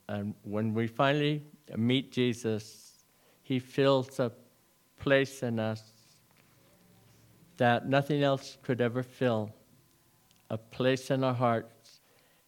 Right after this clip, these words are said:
And when people don't know Jesus, they'll continue to keep searching and searching and searching,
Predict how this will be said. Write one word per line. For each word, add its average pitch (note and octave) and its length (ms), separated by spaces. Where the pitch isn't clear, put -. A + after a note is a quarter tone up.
And A#2 300
when A2+ 100
people C#3 420
don't C3 340
know A#2+ 260
Jesus, A#2+ 540
they'll A2+ 260
continue B2+ 600
to B2+ 180
keep A#2+ 300
searching B2+ 840
and A2 200
searching A#2 680
and A2 160
searching, A2+ 680